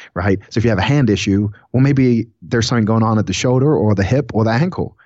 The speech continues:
you know, and it's transferring. Like, we need to know these things. So I think that that's kind of, uh, hopefully, you know, th-, the audience listening, um, can take away from this is that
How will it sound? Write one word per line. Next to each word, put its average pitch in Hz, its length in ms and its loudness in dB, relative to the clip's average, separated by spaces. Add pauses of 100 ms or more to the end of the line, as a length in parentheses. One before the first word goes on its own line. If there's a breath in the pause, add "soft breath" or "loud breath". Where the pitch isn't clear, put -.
(340 soft breath)
you 107 80 -2
know, 107 120 2
and 110 100 2
it's 107 120 -2
transferring. 127 680 -4 (340 soft breath)
Like, 98 440 -2
we 117 120 2
need 120 200 2
to 104 100 -4
know 98 200 2
these 90 220 -2
things. - 240 -12
So 110 200 0 (920)
I 113 80 -2
think 113 200 0
that 110 140 -4
that's 98 200 -4
kind 107 240 -2
of, 92 140 -8 (460 loud breath)
uh, 80 260 -6 (100)
hopefully, 107 540 -2
you 101 140 -8
know, 80 320 -6
th-, 95 160 -12
the 110 100 -2
audience 92 460 0
listening, 92 540 0
um, 71 380 -4 (220)
can - 140 0
take 107 200 0
away 101 220 2
from 98 200 0
this 82 180 -2
is 73 140 -4
that - 180 -4